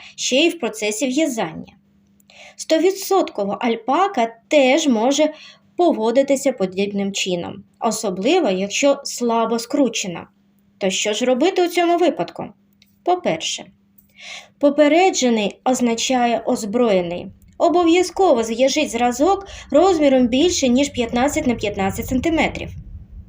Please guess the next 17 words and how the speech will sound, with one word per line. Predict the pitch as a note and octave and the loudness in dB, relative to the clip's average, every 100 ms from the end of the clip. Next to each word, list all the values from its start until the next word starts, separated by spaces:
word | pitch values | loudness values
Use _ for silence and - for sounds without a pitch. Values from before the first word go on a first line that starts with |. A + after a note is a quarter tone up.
| - - - - | -20 -20 -20 -10
Чим | - D4 B3+ | 0 2 2
більше, | C4 F#4 - F#4+ | 2 0 0 -2
тим | D4 B3+ | 0 0
краще. | - E3 - - F3+ - - - - - | -2 -4 -6 -8 -12 -12 -20 -18 -18 -2
І | D4+ C4+ | 0 2
пару | C#4 C#4 G#4 G4+ | 2 2 4 2
днів | B3 C#4 F#4 - - - _ | 2 2 2 -2 -18 -20 _
носити | B3 C#4+ E4 F4+ C#4+ | 2 2 2 2 2
цей | C#4 D4+ C4+ | 2 4 4
зразок | A#3 A#3 A#3 E4 G4+ - | 4 0 2 2 2 0
із | B3 - | -4 -2
собою | B3+ D4 | 2 2
в | D4 | 2
кишені | - A#3 D4+ F4 D#4+ - | 0 0 0 2 0 0
або | C4+ C#4 G#4 | -2 0 0
ж | A4+ | -2
сумочці. | - D#4+ A3 F#3 - - - | -2 0 0 -2 -10 -14 -16